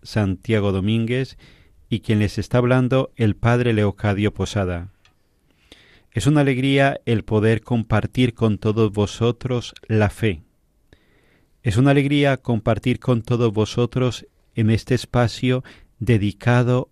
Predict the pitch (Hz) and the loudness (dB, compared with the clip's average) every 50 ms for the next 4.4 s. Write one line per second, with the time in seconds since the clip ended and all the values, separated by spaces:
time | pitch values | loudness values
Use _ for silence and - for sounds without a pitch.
0 | _ _ _ 117 113 - - - 107 104 98 98 - - 107 104 - - - 113 | _ _ _ 0 0 0 -2 -4 -4 -2 -2 -4 -6 -4 -4 -4 -4 0 0 0
1 | 104 90 95 - _ _ _ - _ _ _ _ _ _ - - - - _ _ | 0 0 -4 -10 _ _ _ -20 _ _ _ _ _ _ -20 -20 -20 -20 _ _
2 | _ _ _ _ _ _ _ 123 113 110 110 - - - - 127 131 120 - - | _ _ _ _ _ _ _ 2 4 4 4 2 0 0 2 4 4 4 2 -2
3 | 135 127 123 113 107 104 101 104 110 117 120 120 110 101 101 95 98 95 98 110 | -2 0 2 2 2 2 2 2 2 2 4 2 2 0 0 0 0 -2 0 0
4 | 117 120 123 123 - - - - | 0 0 0 -2 -6 -12 -18 -20